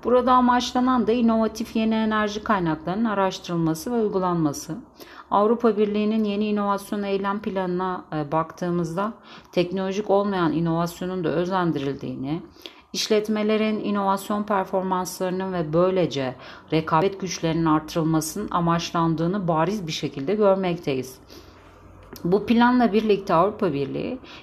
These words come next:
inovatif fikirleri korumak, özendirmek için yeni bir fikri haklar stratejisinin hazırlanmasını gündemine almış,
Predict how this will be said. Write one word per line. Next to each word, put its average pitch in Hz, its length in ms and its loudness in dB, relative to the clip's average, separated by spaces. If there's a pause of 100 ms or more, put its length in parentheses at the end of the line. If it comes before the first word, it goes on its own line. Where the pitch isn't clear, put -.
inovatif 185 460 0
fikirleri 185 580 -2
korumak, 170 560 2 (440)
özendirmek 170 920 0
için 165 460 -8
yeni 185 280 2
bir 190 100 2
fikri 185 420 -4
haklar 180 640 0
stratejisinin 147 920 -6
hazırlanmasını 175 840 -2
gündemine 135 520 0
almış, 131 520 -6